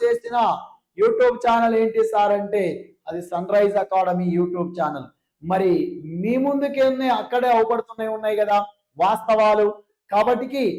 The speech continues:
మరెన్నో విషయాలు కూడా మీ ముందుకు తీసుకురావడానికి మీ ముందుకు వస్తాను. కాబట్టికి, so, ఖచ్చితంగా మీరు YouTube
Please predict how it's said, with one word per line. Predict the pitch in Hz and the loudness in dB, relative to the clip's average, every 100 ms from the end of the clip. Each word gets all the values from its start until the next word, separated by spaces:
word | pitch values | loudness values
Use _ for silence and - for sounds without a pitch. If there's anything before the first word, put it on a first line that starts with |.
| - - 147 165 | -10 -20 -12 -2
మరెన్నో | 208 277 302 302 285 | 2 2 2 0 -2
విషయాలు | - 262 262 254 262 | -2 2 2 2 -2
కూడా | 240 240 226 208 | -2 2 2 0
మీ | 233 254 | -6 -4
ముందుకు | 240 240 214 | -6 -8 -6
తీసుకురావడానికి | 220 - 214 208 208 208 202 202 202 175 | -6 -6 -2 2 2 2 0 -2 -6 -6
మీ | - 208 | -12 -10
ముందుకు | 208 202 196 | -10 -8 -8
వస్తాను. | 185 180 180 180 | -6 -6 -6 0
కాబట్టికి, | 175 175 170 - 170 131 - _ _ - | 0 0 -4 -10 -10 -10 -14 _ _ -6
so, | 175 175 | -4 -2
ఖచ్చితంగా | 190 - 220 220 214 202 | -6 -6 -8 -4 -2 -2
మీరు | 190 165 170 | -4 -4 -4
YouTube | 180 185 165 | -4 -6 -6